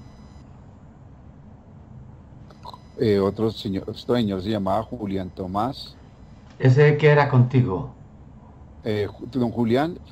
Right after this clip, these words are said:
Speaker 1: era un amigo, pero era como un chamán, tenía muchos conocimientos, eh, de tema, desde el punto de vista de tema espiritual.
Speaker 2: Listo, ¿cómo llama?
Speaker 1: Julián Tomás.
Speaker 2: Julián Tomás, ya con eso basta.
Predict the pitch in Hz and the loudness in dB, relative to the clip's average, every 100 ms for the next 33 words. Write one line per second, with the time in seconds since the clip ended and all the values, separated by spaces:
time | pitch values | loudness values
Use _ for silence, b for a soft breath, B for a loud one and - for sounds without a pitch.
0 | - 117 123 131 131 135 131 147 - - | -10 -6 -2 -2 -2 -4 -6 -8 -12 -20
1 | - - - - - - - - 113 98 | -20 -20 -20 -20 -20 -20 -18 -8 -6 -4
2 | 98 107 110 123 107 98 98 95 - 120 | -2 -2 -4 -6 -6 -6 -8 -10 -8 -6
3 | 113 120 117 110 98 101 95 101 107 113 | -4 -4 -4 -6 -6 -6 -4 -6 -6 -8
4 | - 120 101 87 90 92 92 - 107 104 | -8 -6 -6 -6 -6 -6 -6 -2 0 0
5 | 98 107 95 92 92 87 98 98 107 98 | -2 -4 -2 -2 -2 -2 -4 -4 -4 -2
6 | 104 104 90 98 104 95 104 92 - - | 0 0 -2 -6 -6 0 0 0 -8 -8
7 | 95 - 107 101 92 101 - 101 87 117 | -8 -4 -4 -4 -6 -8 -6 -6 -4 -4
8 | 92 - - - - 120 120 120 131 151 | -4 -8 -20 -12 2 2 2 0 2 2
9 | 170 156 127 - - - - - - - | 2 2 0 -2 -12 -20 -20 -20 -20 -20
10 | - - - - - - - - 131 113 | -20 -20 -20 -20 -20 -20 -20 -6 -2 0
11 | 110 101 - 104 104 113 123 127 - - | 0 -2 -2 -2 0 0 -2 -6 -16 -20
12 | - 123 127 123 - 110 110 98 - 131 | 0 4 6 6 4 -2 -2 -4 -4 -4
13 | 131 151 131 127 98 87 | -4 -4 -2 -2 -2 -8